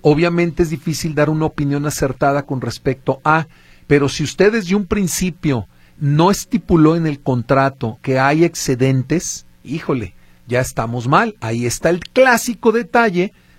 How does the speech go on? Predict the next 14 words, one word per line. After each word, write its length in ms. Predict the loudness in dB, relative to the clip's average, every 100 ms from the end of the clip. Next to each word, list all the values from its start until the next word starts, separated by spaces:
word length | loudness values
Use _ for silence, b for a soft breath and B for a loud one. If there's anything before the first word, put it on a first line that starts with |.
| -2
de 140 | -2
que 180 | -2 -2
no 220 | 2 2
se 120 | 2
asesoró 480 | 0 -2 -2 0 0
de 80 | -2
un 100 | -2
abogado 500 | 0 0 0 -2 -4 b b 2
y 60 |
ahora 180 | 4 4
quieren 320 | 2 0 0
resolver 440 | -2 -2 0 0 0
el 100 | -2
problema 560 | -2 0 0 -2 -4